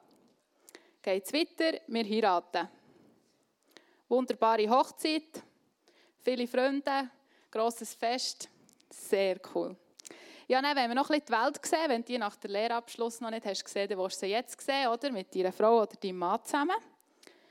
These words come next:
Also packen wir den Koffer. So. Und dann geht's los.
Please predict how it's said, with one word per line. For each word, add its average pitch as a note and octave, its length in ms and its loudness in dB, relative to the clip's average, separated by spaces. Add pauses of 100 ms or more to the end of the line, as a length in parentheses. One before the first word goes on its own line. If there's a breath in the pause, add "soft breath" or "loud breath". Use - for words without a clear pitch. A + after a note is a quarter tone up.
(320 soft breath)
Also A3 340 2
packen G3+ 460 -2
wir G3+ 180 0
den - 480 -10
Koffer. F#3 360 0 (2250 soft breath)
So. G#3+ 360 -2 (1800 soft breath)
Und A3 260 -6
dann G#3 180 -2
geht's F#3 320 -4
los. D#4 540 2